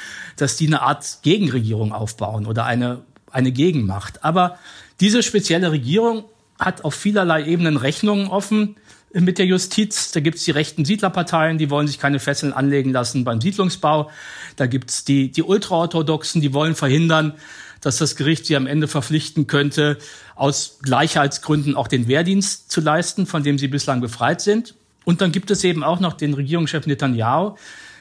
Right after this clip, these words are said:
der eine Art persönlichen Rachefeldzug führt gegen die Justiz, weil er in Jerusalem sich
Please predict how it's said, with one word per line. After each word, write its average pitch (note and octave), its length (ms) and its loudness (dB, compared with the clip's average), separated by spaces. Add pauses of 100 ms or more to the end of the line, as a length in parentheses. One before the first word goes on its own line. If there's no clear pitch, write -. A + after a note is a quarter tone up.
(140)
der D3 140 -2
eine D#3 180 0
Art D#3+ 200 -2
persönlichen F3 480 0
Rachefeldzug B2 760 -4
führt C#3 340 -2
gegen D3+ 220 0
die C#3+ 100 -2
Justiz, F#3+ 760 -2
weil D#3+ 200 0
er D#3+ 220 0
in D#3+ 140 0
Jerusalem E3 640 0
sich D#3+ 400 -8